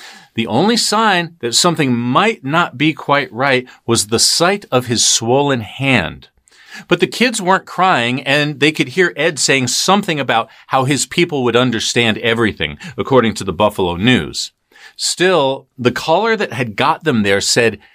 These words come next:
"He's killing his wife up there." So they weren't planning on leaving until they went up to the house and checked on her.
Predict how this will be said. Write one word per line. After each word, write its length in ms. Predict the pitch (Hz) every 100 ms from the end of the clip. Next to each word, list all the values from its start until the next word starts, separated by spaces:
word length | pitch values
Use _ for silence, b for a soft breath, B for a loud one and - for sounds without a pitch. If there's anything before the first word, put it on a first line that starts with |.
| b b
"He's 300 | 147 135 -
killing 480 | - - 170 170 147
his 240 | 143 120
wife 400 | 104 113 143 143
up 160 | 110 -
there." 300 | 95 78 73 b b
So 440 | - 135 123 123
they 180 | 123 127
weren't 280 | 165 214 139
planning 320 | 175 175 160
on 100 | 131
leaving 300 | 139 151 117
until 240 | 101 - 117
they 100 | 117
went 240 | 123 123 131
up 160 | -
to 100 | -
the 120 | 156
house 420 | 147 175 139 - - _ _
and 80 | 95
checked 320 | - 156 -
on 120 | 85 76
her. 160 | 64